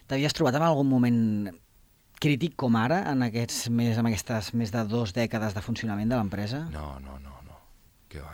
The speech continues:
Speaker 2: què va. No, una situació com aquesta no, no, no me la... És que ni me l'havia plantejat. No, no, no em pensava que,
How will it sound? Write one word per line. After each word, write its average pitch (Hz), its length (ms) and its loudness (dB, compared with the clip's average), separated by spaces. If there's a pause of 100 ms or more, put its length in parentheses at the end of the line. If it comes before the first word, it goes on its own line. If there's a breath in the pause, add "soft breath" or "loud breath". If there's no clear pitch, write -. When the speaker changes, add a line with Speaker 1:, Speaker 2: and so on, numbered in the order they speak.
Speaker 2:
què 60 80 -20
va. - 160 -20 (1120)
No, 67 80 -14
una 71 220 -16
situació 80 420 -12
com 90 240 -4
aquesta 87 560 -8
no, 90 300 -6 (180)
no, 78 220 -12 (800 loud breath)
no 85 160 -8
me 85 80 -6
la... 82 160 -8 (1300 soft breath)
És - 140 -12
que 95 80 -10
ni 92 120 -4
me 85 140 -6
l'havia 90 300 -6
plantejat. 78 800 -12
No, 73 140 -14 (220)
no, 92 140 -8
no 104 160 -4
em 107 100 -4
pensava 104 480 -2
que, 98 200 -4